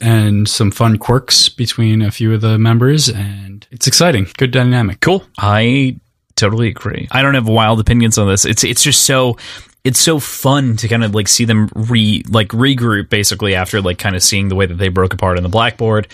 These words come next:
Speaker 2: and then seeing them come back together and be like, "Well, we are behind on troop recruitment. This isn't quite working out. This isn't quite working out. We don't quite have the weapons. We don't have, you know, we're, we're missing components here."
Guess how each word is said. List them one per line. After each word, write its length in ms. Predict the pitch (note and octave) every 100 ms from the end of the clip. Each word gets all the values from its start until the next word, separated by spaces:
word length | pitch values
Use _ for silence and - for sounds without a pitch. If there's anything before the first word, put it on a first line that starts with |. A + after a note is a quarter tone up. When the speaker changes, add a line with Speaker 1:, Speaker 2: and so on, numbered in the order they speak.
| - - -
Speaker 2:
and 180 | A#2 G#2
then 360 | G2 F#2+ F#2
seeing 260 | - A#2 G#2+
them 140 | F#2+
come 120 | F#2
back 140 | G2 F2+
together 240 | - F#2+
and 80 | F2+
be 100 | F#2
like, 160 | D#2 G#2+
"Well, 400 | C3+ C3+ B2+ - B2
we 220 | A2 G#2+
are 280 | G2 F#2+ F#2+
behind 640 | F2+ - B2 A#2+ A#2 A2
on 220 | F#2+ F#2
troop 240 | E2+ D3+ C3
recruitment. 560 | G2+ A#2 G#2+ G#2 G2 - F#2
This 240 | G#2 -
isn't 200 | - F#2
quite 200 | - F2
working 300 | F2+ F2+ F#2
out. 240 | F2+ F2+ -
This 320 | G2 G2+ F#2
isn't 160 | F#2+ F2+
quite 200 | - -
working 280 | F2 E2+ F#2
out. 120 | E2+
We 80 | D#2+
don't 180 | F#2+ E2+
quite 140 | F2+
have 100 | E2+
the 80 | F2+
weapons. 580 | F#2 F#2+ - F#2+ F#2+ -
We 100 | F#2+
don't 160 | E2+ D#2+
have, 360 | D#2+ D#2+ - -
you 100 | G2
know, 100 | -
we're, 200 | G2+ G2+
we're 200 | G#2 A2
missing 640 | A2 A#2+ A2+ A#2+ G#2+ G2+
components 720 | F#2+ F#2+ - F#2+ F#2 F2 -
here." 320 | F2+ D2+ F#2